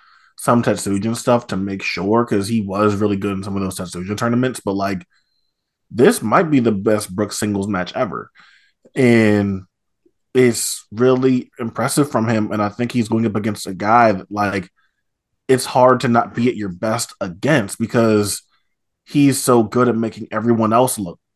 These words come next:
so good, you know, for as big of, for as big of an imposing monster and force as Higuchi is, and how awesome he is when he gets to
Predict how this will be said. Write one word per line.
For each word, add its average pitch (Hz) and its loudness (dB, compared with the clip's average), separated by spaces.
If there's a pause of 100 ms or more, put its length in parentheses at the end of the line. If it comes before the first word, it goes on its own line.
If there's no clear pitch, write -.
(160)
so 95 -2
good, 90 -10 (320)
you 135 4
know, 120 6 (280)
for 131 4
as 117 4
big 139 4
of, 139 2 (160)
for 135 0
as 120 0
big 127 0
of 120 -2
an 120 -4
imposing 117 -2
monster 110 -4
and 107 -6
force 107 -4
as 104 -2
Higuchi 104 -2
is, 120 4
and 98 -6 (280)
how 113 2
awesome 113 4
he 113 2
is 117 4
when 110 -2
he 110 0
gets 107 -4
to 104 2